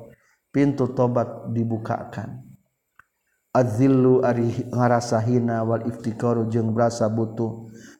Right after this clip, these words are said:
min sifatil ubudiyah tina pirang-pirang sifat kehambaan. Ai tugas urang mah adalah hamba.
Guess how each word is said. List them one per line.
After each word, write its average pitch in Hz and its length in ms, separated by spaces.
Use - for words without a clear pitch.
min 120 160
sifatil 120 560
ubudiyah 113 720
tina 113 240
pirang-pirang 107 640
sifat 117 400
kehambaan. 101 840
Ai 123 240
tugas 131 400
urang 127 320
mah 151 320
adalah 127 280
hamba. 180 360